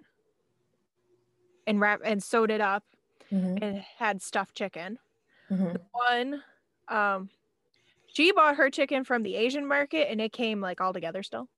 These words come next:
Speaker 1: like, head and feet and all that fun stuff, <laughs> which, uh, she apparently was not per-, ex-, hundred percent prepared for, but figured it out. And, um, she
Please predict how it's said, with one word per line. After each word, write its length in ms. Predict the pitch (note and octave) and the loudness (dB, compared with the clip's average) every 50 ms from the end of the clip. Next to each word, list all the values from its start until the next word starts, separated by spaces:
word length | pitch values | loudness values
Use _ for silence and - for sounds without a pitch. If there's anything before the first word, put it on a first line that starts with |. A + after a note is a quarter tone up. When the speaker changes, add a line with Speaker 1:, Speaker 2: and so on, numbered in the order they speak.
| _ _ _ _ _ | _ _ _ _ _
Speaker 1:
like, 160 | G3 F3 - | -6 -6 -6
head 240 | - - G3 F3 F#3 | -6 -6 -4 -4 -4
and 140 | F3+ E3 F3+ | -6 -8 -10
feet 260 | - - F#3 F#3+ F#3+ - - | -10 -10 -10 -10 -10 -10 -12
and 160 | G#3+ G3+ F#3 | -12 -8 -6
all 120 | D#3+ F3 | -6 -6
that 220 | F3+ F#3 E3+ E3 _ | -4 -6 -6 -6 _
fun 200 | - G#3+ G#3+ A3 | -4 -4 -4 -4
stuff, 380 | - - B3 C4+ D4+ - _ _ _ _ _ _ _ | -2 0 0 0 0 -2 _ _ _ _ _ _ _
<laughs> 880 | - D4 _ _ F#4 - _ - G4 - _ - - - - - - _ | -10 -10 _ _ -10 -10 _ -8 -8 -8 _ -20 -20 -18 -16 -18 -4 _
which, 260 | C4+ B3+ - - - | 0 0 0 0 -2
uh, 180 | A#3+ A3 G3+ G#3 | -2 0 0 -4
she 260 | G#3 - - C#4 C4 | -6 -6 -4 0 0
apparently 380 | B3 A3 - A#3+ A3+ - A3+ A3 | 0 0 0 -6 -6 -6 -6 -6
was 140 | A3 G#3+ - | -8 -6 -6
not 160 | G#3+ G#3+ A3+ | -8 -8 -6
per-, 160 | - G#3+ G#3 - C#4 | -8 -8 -8 -8 -8
ex-, 220 | - A3+ G#3 A3 G#3+ - | -12 -10 -10 -10 -14 -14
hundred 220 | A3+ G3+ A3 A3 G#3+ | -10 -6 -6 -6 -4
percent 260 | - B3+ - C4+ C4+ | -6 -6 -6 -8 -8
prepared 300 | - C#4+ _ D#4 C#4+ D4+ _ | -8 -8 _ -6 -6 -6 _
for, 200 | - F4 F4+ D#4+ | -8 -8 -6 -4
but 180 | - G3+ - _ _ _ _ _ | -6 -8 -8 _ _ _ _ _
figured 260 | _ A3+ G#3 A3 G3+ F#3+ | _ -6 -4 -4 -4 -2
it 80 | F#3+ | -2
out. 240 | F#3+ F#3+ G#3 C4 D#4 _ _ _ _ _ _ _ _ _ _ _ _ _ _ _ _ _ _ _ _ _ _ _ _ _ _ _ _ _ _ | 0 0 -2 -2 -4 _ _ _ _ _ _ _ _ _ _ _ _ _ _ _ _ _ _ _ _ _ _ _ _ _ _ _ _ _ _
And, 320 | - B3+ B3 A#3 A3+ A3+ A3 | -2 0 0 0 0 0 0
um, 440 | G3+ G#3 G#3+ G#3 G#3 G#3 G3 G3 G3+ _ _ _ _ _ _ _ _ _ _ _ _ _ _ _ _ _ _ _ _ | 0 0 0 0 -2 -2 -6 -10 -14 _ _ _ _ _ _ _ _ _ _ _ _ _ _ _ _ _ _ _ _
she 760 | _ - - - - C4+ B3+ B3+ B3 B3 A#3+ A#3+ A#3 A#3 A3 - | _ -16 -14 -8 -2 0 0 0 0 0 -2 -4 -4 -4 -6 -8